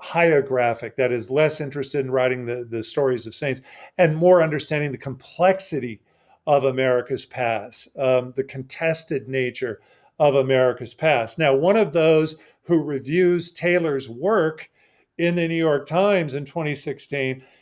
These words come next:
is Gordon Wood, another guy who we've mentioned from time to time, and I would forgive our audience if they didn't remember exactly who Gordon Wood was,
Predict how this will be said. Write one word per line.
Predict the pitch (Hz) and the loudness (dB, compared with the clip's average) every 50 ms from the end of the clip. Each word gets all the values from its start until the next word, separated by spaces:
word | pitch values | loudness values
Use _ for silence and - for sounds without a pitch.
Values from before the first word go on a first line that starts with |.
| _ _ | _ _
is | 160 160 151 | -2 -2 -2
Gordon | - - 151 147 147 143 139 151 160 160 | 0 2 4 6 6 6 4 0 0 2
Wood, | 190 233 247 202 131 113 101 - _ _ _ _ _ _ _ _ | 4 6 6 6 6 2 0 -6 _ _ _ _ _ _ _ _
another | 151 143 147 185 220 226 214 185 | -4 0 2 4 4 6 4 4
guy | 151 151 139 135 127 123 | 4 4 2 2 2 0
who | 127 139 | -2 -4
we've | 127 127 127 117 | -4 -4 -6 -4
mentioned | 135 139 135 131 135 - 127 117 - | -4 -4 -2 -4 -4 -8 -12 -14 -10
from | - 143 123 117 | -10 -10 -10 -6
time | - 139 131 127 123 | -4 -4 -4 -4 -4
to | 123 120 | -6 -8
time, | - 131 123 127 135 151 | -8 -6 -6 -6 -4 -4
and | 160 | -4
I | 151 | -4
would | 139 135 139 | -4 -6 -8
forgive | 151 135 113 143 147 135 | -12 -6 -2 -2 0 0
our | 131 123 120 | 0 0 2
audience | 120 127 127 127 139 165 185 175 - 147 | 2 2 2 2 2 0 -2 -4 -4 -8
if | 131 - | -8 -6
they | 123 120 | -8 -8
didn't | 120 120 120 120 | -8 -10 -10 -12
remember | 120 117 120 120 113 120 113 | -12 -10 -10 -10 -8 -8 -10
exactly | 107 104 - 131 127 127 135 - - 135 127 | -10 -8 -4 0 0 0 0 0 -2 -2 -2
who | 123 127 | -2 -2
Gordon | 107 123 135 131 123 113 113 | 2 4 4 4 4 2 -2
Wood | 123 151 165 143 | -2 -2 -2 0
was, | 127 117 117 113 - | 0 -2 -2 -4 -6